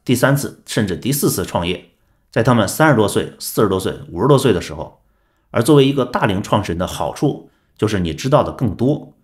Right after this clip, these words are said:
你对要做的事情呢，了解的也更多，这非常有帮助。问题是呢，现在你已经有了配偶、家庭和孩子，你必须去看棒球比赛，但是你又不能去，所以说生活充满了艰难的选择。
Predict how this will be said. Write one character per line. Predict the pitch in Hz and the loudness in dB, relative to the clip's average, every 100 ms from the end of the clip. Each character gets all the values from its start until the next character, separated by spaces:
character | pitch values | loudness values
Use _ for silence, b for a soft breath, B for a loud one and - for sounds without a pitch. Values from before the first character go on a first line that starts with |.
| _ _ - | _ _ -6
你 | 110 | 2
对 | 165 165 | 6 8
要 | 151 | 6
做 | 180 | 6
的 | 143 | 4
事 | 110 143 | 2 0
情 | 110 | -2
呢， | 85 73 | -4 -6
了 | 82 104 | -2 0
解 | 165 95 | 2 2
的 | |
也 | 87 | 2
更 | - 101 82 | -2 -6 -4
多， | 90 - - _ _ | -6 -6 -14 _ _
这 | - 92 | -4 -2
非 | 165 170 | 0 0
常 | 92 | -2
有 | 82 | -4
帮 | 76 87 | -4 -4
助。 | 92 85 - _ _ _ _ _ _ - | -4 -8 -12 _ _ _ _ _ _ 2
问 | 220 | 4
题 | 127 | 4
是 | 113 123 | 2 2
呢， | 95 - - | 0 -4 -12
现 | - 135 | 0 2
在 | 123 | 4
你 | 110 123 | 4 4
已 | |
经 | 107 | 2
有 | 95 | 0
了 | 76 | -2
配 | 76 151 | 0 0
偶、 | 78 - _ - | 0 -4 _ -4
家 | 113 120 | 0 0
庭 | 92 90 | -2 -8
和 | 101 | -10
孩 | - 82 | -4 -2
子， | 110 - _ _ _ _ | -4 -6 _ _ _ _
你 | - 113 | -4 2
必 | 147 | 4
须 | 156 151 | 4 2
去 | - 120 | -4 -2
看 | 117 | 0
棒 | 120 104 | 0 0
球 | 120 | 0
比 | 90 | -2
赛， | - - - _ _ | -2 -2 -4 _ _
但 | 120 | -4
是 | 113 95 | -2 -2
你 | |
又 | 85 | -2
不 | 95 131 | -2 0
能 | 110 | 0
去， | 110 - - _ _ _ _ _ | 0 -6 -8 _ _ _ _ _
所 | - 135 | 2 2
以 | |
说 | 123 113 | 4 0
生 | 170 165 | 0 0
活 | 120 - - | -2 -6 -6
充 | 113 | 0
满 | 107 76 | 0 0
了 | - | -4
艰 | - 131 | 0 2
难 | 127 | 2
的 | |
选 | 95 80 | -2 -6
择。 | - 87 - | -8 -10 -10